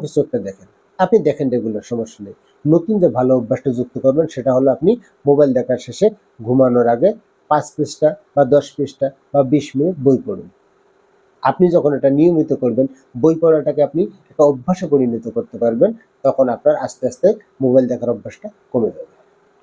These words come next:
সকালে ঘুম থেকে ওঠার পরে আপনি পাঁচ মিনিট ব্যায়াম করার অভ্যাস করুন। অর্থাৎ আপনি যখনই ঘুম থেকে ওঠেন না কেন, আপনি ঘুম থেকে ওঠার পরে পাঁচ মিনিট ব্যায়াম করবেন এবং এটাকে আস্তে আস্তে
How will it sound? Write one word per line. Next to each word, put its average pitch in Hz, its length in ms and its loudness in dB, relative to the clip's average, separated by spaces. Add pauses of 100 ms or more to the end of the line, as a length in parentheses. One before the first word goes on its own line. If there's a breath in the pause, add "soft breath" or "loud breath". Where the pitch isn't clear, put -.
(160)
সকালে 190 360 2
ঘুম 131 240 -2
থেকে 135 160 -2
ওঠার 127 220 2
পরে 135 160 0
আপনি 147 180 0 (340 loud breath)
পাঁচ 160 260 0
মিনিট 165 220 2 (320)
ব্যায়াম 147 240 4
করার 135 200 2
অভ্যাস 107 280 -4
করুন। - 240 -20 (440)
অর্থাৎ 123 240 -8
আপনি 147 180 2 (120)
যখনই 165 280 2
ঘুম 127 200 0
থেকে 120 180 -6
ওঠেন 113 200 -2
না 113 100 0
কেন, 123 140 -4 (100)
আপনি 170 160 2 (280 soft breath)
ঘুম 143 160 0
থেকে 139 200 2
ওঠার 135 240 2
পরে 165 120 2 (260 soft breath)
পাঁচ 160 260 0
মিনিট 139 240 -2
ব্যায়াম 113 200 -2
করবেন 92 320 -12 (520)
এবং 127 200 0
এটাকে 135 280 2
আস্তে - 180 -8
আস্তে 139 200 -4